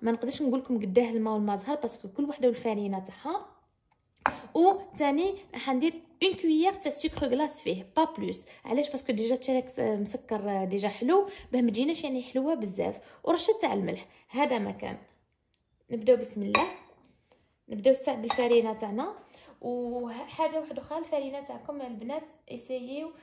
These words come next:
آه، تكون عندكم اون بون farine. هاي الكيله الاولى، ولازم تنخلوها تاني،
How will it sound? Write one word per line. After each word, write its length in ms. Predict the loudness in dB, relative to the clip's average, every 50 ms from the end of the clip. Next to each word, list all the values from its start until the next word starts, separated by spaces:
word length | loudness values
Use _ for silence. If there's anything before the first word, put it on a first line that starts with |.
| -20 _ _ _
آه، 540 | -2 2 2 4 4 4 4 2 2 0 -4
تكون 380 | -8 -12 -16 -14 -12 -10 -10 -8
عندكم 300 | -10 -10 -10 -6 -6 -6
اون 400 | -6 -6 -10 -10 -8 -6 -6 -4
بون 260 | -4 -4 -6 -6 -6
farine. 480 | -4 -4 -2 -2 -2 -2 -4 -6 -8 -10 -14 -20 -20 _ _ _ _ _ _ _ _ _ _ _ _ _ _
هاي 240 | -14 -8 -4 -4 -2
الكيله 340 | -4 0 0 2 4 4 2
الاولى، 460 | 2 0 0 0 0 0 0 0 -2 -10 -18 -20 _ _
ولازم 520 | -6 -2 2 4 4 4 4 2 -2 -4
تنخلوها 920 | -4 -4 -4 -2 -2 -2 -2 -4 -6 -2 0 0 0 0 0 -4 -6 -6 -6
تاني، 400 | -6 -6 -4 -2 -2 -4 -4 -6